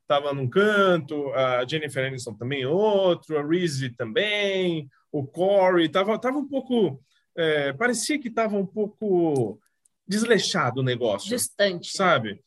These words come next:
Speaker 1: Exato,
Speaker 2: Tava
Speaker 1: distante,
Speaker 2: literalmente
Speaker 1: tava distante.
Speaker 2: tudo e todos
Speaker 1: Todos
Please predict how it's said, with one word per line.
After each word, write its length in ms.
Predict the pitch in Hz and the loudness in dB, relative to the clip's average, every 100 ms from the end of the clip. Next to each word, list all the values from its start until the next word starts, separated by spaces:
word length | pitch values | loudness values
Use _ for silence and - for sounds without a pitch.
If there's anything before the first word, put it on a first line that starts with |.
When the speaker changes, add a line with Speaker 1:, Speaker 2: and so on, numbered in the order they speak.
| _ _ | _ _
Speaker 1:
Exato, 360 | 247 190 120 - | 0 2 0 -4
Speaker 2:
Tava 80 | 156 | -4
Speaker 1:
distante, 440 | 233 220 220 220 156 | 0 2 2 4 4
Speaker 2:
literalmente 540 | 302 320 294 269 254 277 | 2 0 -2 0 0 0
Speaker 1:
tava 80 | 247 | 0
distante. 460 | 208 220 302 269 220 | -4 -4 -2 -2 0
Speaker 2:
tudo 240 | 339 359 | -2 -4
e 60 | 277 | -14
todos 540 | - 247 247 233 233 | -4 0 0 -4 -6
Speaker 1:
Todos 280 | 226 247 254 | 2 4 6